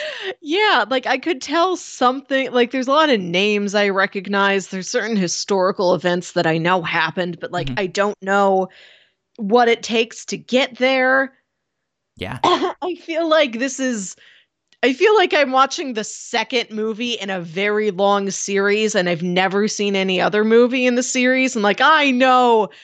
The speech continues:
Speaker 1: you're somebody and something.
Speaker 2: <laughs>
Speaker 1: You're gonna get that rock, and I know the rock goes in a glove, and <laughs> like,
Speaker 2: Right.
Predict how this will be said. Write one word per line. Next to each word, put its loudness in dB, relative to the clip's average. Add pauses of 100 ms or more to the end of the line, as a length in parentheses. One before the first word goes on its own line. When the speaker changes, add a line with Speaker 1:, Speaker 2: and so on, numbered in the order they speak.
(280)
Speaker 1:
you're 2
somebody -2
and -6
something. 0 (140)
Speaker 2:
<laughs> -8
Speaker 1:
You're -4
gonna -2
get -2
that 2
rock, 2
and -4
I 0
know -2
the 0
rock 2
goes 0
in -4
a -6
glove, 2
and -6 (340)
<laughs> -4
like, 2
Speaker 2:
Right. -6